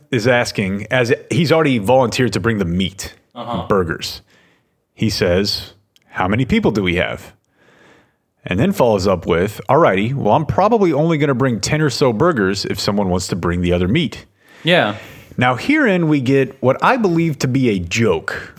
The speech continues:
Speaker 1: that
Speaker 2: <laughs>
Speaker 1: really threw everything askew.
Speaker 2: Uh-huh.
Speaker 1: It is a screenshot, or a J peg, I guess, of a shrimp ring.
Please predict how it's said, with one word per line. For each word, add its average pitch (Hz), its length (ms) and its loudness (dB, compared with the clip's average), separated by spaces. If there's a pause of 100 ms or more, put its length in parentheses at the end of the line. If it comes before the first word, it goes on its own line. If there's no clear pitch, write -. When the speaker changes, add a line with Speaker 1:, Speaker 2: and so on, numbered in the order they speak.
Speaker 1:
that 160 360 2
Speaker 2:
<laughs> - 20 2
Speaker 1:
really 180 340 4
threw 151 640 0 (120)
everything 123 760 0 (100)
askew. 101 640 -2
Speaker 2:
Uh-huh. 160 420 0 (1200)
Speaker 1:
It 143 120 2
is 123 160 0
a 113 400 2 (120)
screenshot, 107 920 0
or 110 120 2
a 113 40 -2
J 110 280 0
peg, 95 260 0
I 87 80 2
guess, 85 480 0
of 101 160 2
a 98 80 2
shrimp 110 400 -2
ring. - 220 -6